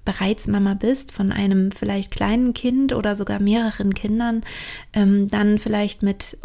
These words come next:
Homeschooling zu tun hast, ähm, mit Homeoffice zu tun hast, vielleicht durch die Corona-Krise, durch die Pandemie im Moment gar nicht weißt, wo dir der Kopf steht,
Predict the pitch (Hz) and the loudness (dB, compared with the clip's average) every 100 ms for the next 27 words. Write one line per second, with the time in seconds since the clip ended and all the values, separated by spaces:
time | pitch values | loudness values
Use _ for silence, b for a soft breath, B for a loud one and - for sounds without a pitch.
0 | 208 226 247 - 214 185 180 - - 180 | 0 2 2 -2 0 0 0 -2 -6 -4
1 | 180 180 196 190 - - 214 208 202 208 | -2 0 0 -4 -6 -8 -4 0 2 2
2 | - 220 214 214 - 226 - - - 165 | 0 0 2 -2 -2 -4 -4 -8 -6 -2
3 | 175 185 185 - - B B B B - | 0 0 -4 -8 -16 B B B B -16
4 | - - - - - 214 208 202 214 - | -14 -12 -12 -8 0 2 2 2 0 -2
5 | - - - - - 190 196 196 - 208 | -10 -18 -18 -20 -10 -2 0 0 0 2
6 | 208 196 - 214 208 226 226 214 214 214 | 2 2 0 0 2 4 4 2 0 -2
7 | - 220 226 226 202 202 208 - 202 208 | -8 -4 -2 0 0 -2 -4 -2 2 4
8 | 202 208 202 202 196 190 190 196 - B | 6 6 4 4 4 4 2 0 -4 B
9 | B B - 214 196 196 - 202 208 - | B B -4 2 2 2 0 0 0 -2
10 | - 202 208 202 190 - - - - - | -4 0 2 2 0 -2 -4 -4 -2 -4
11 | - 185 208 226 | 0 2 2 0